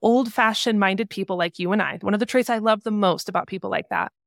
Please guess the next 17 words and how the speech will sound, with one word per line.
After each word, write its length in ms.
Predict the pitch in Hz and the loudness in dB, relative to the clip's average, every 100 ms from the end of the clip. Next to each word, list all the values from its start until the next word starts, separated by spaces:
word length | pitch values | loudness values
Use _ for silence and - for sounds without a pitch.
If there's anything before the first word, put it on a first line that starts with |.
| _ - | _ -8
is 120 | 190 | -2
we're 80 | 190 | 2
not 300 | 190 190 - | 4 2 2
afraid 340 | - 214 190 | -2 -2 -4
to 80 | - - | -6 -2
ask 300 | 175 208 - | 0 0 -2
questions, 480 | - - - - | -2 -2 -4 -10
sometimes 320 | - 240 285 - | -2 2 2 2
uncomfortable 720 | 254 285 - 233 254 302 220 | 2 2 0 -4 -4 -6 -6
questions, 540 | 180 - - - - - | -4 -6 -6 -10 -8 0
questions 340 | 269 269 285 | 0 2 2
that 100 | 294 | 2
the 100 | 262 | 4
rest 240 | 254 269 311 | 4 4 0
of 80 | |
the 80 | 269 | -4
world 280 | 240 240 233 | 0 0 0